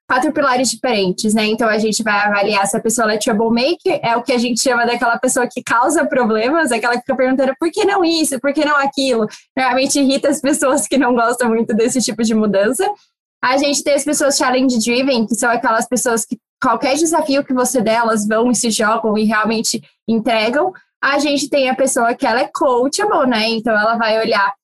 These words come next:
muito mais aí pra onde que ela tá, é, avaliando, é, pra ela, onde ela tá melhorando, quem que pode ajudar ela a melhorar. E a pessoa aí que vai justamente olhar pra resultados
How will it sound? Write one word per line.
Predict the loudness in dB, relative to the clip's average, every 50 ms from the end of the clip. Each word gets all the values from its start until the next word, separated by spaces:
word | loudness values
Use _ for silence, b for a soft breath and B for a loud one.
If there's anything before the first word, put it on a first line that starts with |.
| _ _ _ -2
muito | 0 0 0 0 0 0
mais | 0 0 0 0 0 0
aí | 0 0 -2 -2
pra | -2 0 0 2 2 2
onde | 2 2 2 0 -2 -2
que | -2 -2
ela | 0 0 0 0
tá, | 0 0 0 0 -2 -4 _ _ _ -4
é, | -2 -2 0 0 0 0
avaliando, | 0 0 0 0 0 0 0 0 0 0 2 2 2 2 2 2 2 2 2 0 0 0 0 0
é, | 0 0 0 0 -2 -2 -2
pra | -2 -2 0
ela, | 2 2 0 0 0 0
onde | 0 2 2 2 2
ela | 0 0 0
tá | 0 0 0
melhorando, | 0 0 0 0 0 0 0 0 0 0 2 2 2 2 2 2 0 -2 -4 -8 -14 -8 -4
quem | -2 0 0 0
que | -2 0
pode | 0 0 0 0 0
ajudar | 0 -2 -2 -2 0
ela | 0 2 0 0
a |
melhorar. | 0 0 2 2 2 2 0 0 -2 -6 _ _ _ _ _
E | -2 0 0
a | 0 0
pessoa | 0 0 2 2 2 2 2 2
aí | 2 0 0
que | 0
vai | 0 0 0
justamente | 0 -2 -2 0 0 2 0 2 2
olhar | 2 2 2 0 0 0
pra | 0 0 0 2
resultados | 2 0 0 0 0 0 0 -2 -2 0 -2 0 0 2 0 0 0 0 -2 -2